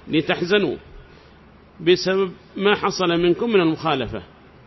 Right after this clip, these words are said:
والخلاف للنبي عليه الصلاة والسلام. هذان معنيان ينبنيان على أن لا أصلية أو زائدة.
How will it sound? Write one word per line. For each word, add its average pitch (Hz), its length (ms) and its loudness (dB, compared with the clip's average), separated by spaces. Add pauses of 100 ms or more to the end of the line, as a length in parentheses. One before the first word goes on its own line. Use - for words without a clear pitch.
(360)
والخلاف 175 520 -2
للنبي 160 360 0
عليه 156 200 -4
الصلاة 156 420 -4
والسلام. 123 400 -6 (1200)
هذان 180 520 2
معنيان 170 600 0 (120)
ينبنيان 170 920 0 (400)
على 170 260 4
أن 185 220 0
لا 175 300 2
أصلية 180 380 0
أو 175 160 -2
زائدة. 127 440 -6